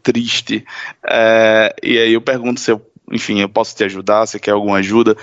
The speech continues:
Às vezes ele diz que sim, às vezes ele diz que não, tipo, "Quero ficar só." E, e é um, e é um aprendizado, porque aí com a felicidade, às vezes ele ainda não sabe lidar, ele ainda não sabe descrever,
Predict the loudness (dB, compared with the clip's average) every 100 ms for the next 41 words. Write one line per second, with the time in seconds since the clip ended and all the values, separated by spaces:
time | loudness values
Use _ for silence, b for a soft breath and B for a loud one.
0 | B -6 -4 -2 -2 -2 -4 -8 -6 -4
1 | 0 2 2 2 2 2 0 0 0 0
2 | 0 -2 -8 -12 -6 -6 -6 -2 2 2
3 | 0 B B B -4 2 2 0 B B
4 | B -2 0 2 0 0 -2 0 2 2
5 | 2 0 0 0 -2 0 0 0 0 -6
6 | 0 2 2 0 0 0 0 -2 0 2
7 | 2 2 0 2 0 2 2 0 -2 -2
8 | -2 0 0 2 2 4 2 0 -2 -2
9 | -2 -2 -4 -2 0 0 2 2 4